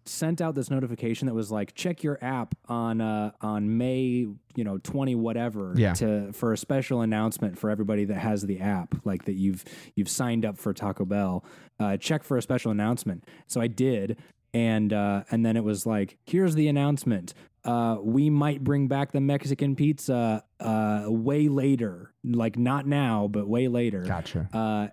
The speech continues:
Speaker 1: and so I made a tweet about that. I, and I think I said, "Consider my chain yanked." And they responded with the, the hand emoji and the chain emoji.
Speaker 2: Dang.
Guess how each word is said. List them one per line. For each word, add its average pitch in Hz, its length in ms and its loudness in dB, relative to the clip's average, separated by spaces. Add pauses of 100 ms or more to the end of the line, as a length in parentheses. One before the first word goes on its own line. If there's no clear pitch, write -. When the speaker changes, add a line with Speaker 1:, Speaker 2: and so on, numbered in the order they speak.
(140)
Speaker 1:
and 120 160 0
so 147 140 -2
I 147 80 0
made 156 160 0
a 147 80 2
tweet 147 220 0
about 117 280 -2
that. 117 220 0
I, 113 220 0
and 117 160 0
I 110 80 2
think 131 240 -2
I 117 100 0
said, 104 260 -4
"Consider 131 440 -2
my 110 200 0
chain 117 380 0
yanked." 101 560 -2 (380)
And 117 120 0
they 113 120 2
responded 107 580 -2
with 101 220 -2
the, 98 500 -2
the 107 140 -2
hand 113 400 0
emoji 143 600 0
and 110 120 -2
the 98 60 0
chain 101 340 -2
emoji. 90 560 -2 (100)
Speaker 2:
Dang. 92 280 0